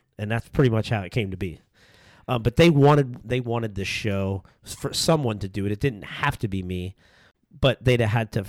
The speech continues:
th-, there's nobody else in the Sandcastle family that's, like, a Parrot Head or anything. So they'd have had to get, you know, go outside the,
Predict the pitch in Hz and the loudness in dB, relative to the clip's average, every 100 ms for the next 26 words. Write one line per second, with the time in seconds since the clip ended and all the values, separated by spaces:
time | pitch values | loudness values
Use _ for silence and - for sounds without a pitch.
0 | - 127 123 139 123 147 143 139 98 107 | -8 -10 -4 -2 0 -2 -2 -4 -6 -8
1 | 113 - 107 104 95 107 101 107 104 - | -8 -8 -8 -8 -8 -10 -10 -8 -8 -10
2 | 92 - 98 98 98 95 92 - 120 - | -12 -10 -8 -6 -6 -6 -8 -10 -16 -12
3 | 98 - - 104 101 98 107 110 110 123 | -12 -12 -8 -8 -6 -4 -2 -2 -4 -4
4 | 120 - - - 139 135 139 127 113 104 | -6 -8 -16 -2 2 2 2 2 0 -2
5 | 113 - - 135 92 127 113 101 104 - | -4 -6 0 0 2 2 0 0 -8 -6
6 | 107 95 98 95 | -6 -6 -8 -8